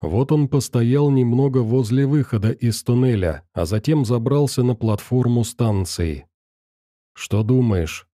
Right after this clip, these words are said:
тихо спросил товарища Веник. «Пока не знаю», —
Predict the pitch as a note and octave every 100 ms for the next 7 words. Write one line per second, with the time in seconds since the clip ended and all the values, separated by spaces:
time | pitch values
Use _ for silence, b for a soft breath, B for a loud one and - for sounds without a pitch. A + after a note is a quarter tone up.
0 | _ - G#2 - B2 - G2+ G2 - A#2+
1 | A#2+ A2+ F#2+ G#2 G#2+ G2+ - G#2+ G2+ F#2
2 | D#2+ - - _ _ _ _ _ _ _
3 | _ E2 D#2 C#3+ D#3+ D#3+ B2 C3 C#3+ C#3
4 | B2+ F#2 D#2